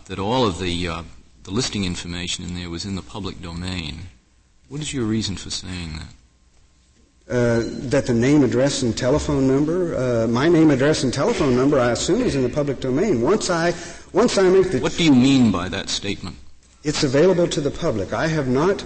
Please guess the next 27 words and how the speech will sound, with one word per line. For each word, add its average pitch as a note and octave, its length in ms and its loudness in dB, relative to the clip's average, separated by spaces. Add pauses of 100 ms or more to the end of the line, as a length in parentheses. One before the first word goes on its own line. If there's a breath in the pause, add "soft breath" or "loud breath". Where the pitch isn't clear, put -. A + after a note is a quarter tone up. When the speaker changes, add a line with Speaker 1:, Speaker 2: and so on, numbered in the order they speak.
(220)
Speaker 2:
paid F3+ 300 2
the B2 60 -2
phone D#3+ 300 2
company A#2 460 -2
to, B2 280 -2 (320)
to C3+ 200 0 (180)
have C#3+ 160 -2
an B2 120 2
unlisted C3+ 500 2
number. A2+ 280 -2 (720)
So C3+ 200 -2
I've C#3+ 220 2
allowed D3 440 4
the E3+ 120 2
phone D#3+ 300 2
company C3+ 380 0
to A#2+ 100 0
give C#3 160 2
it B2+ 120 -4
to A#2+ 100 -4
the A2+ 80 -2
directory C3+ 400 0
information C#3 480 0
operator C3+ 520 -2 (340 loud breath)
to A#2 80 -12
publish D#3 560 0
it. D3+ 200 -4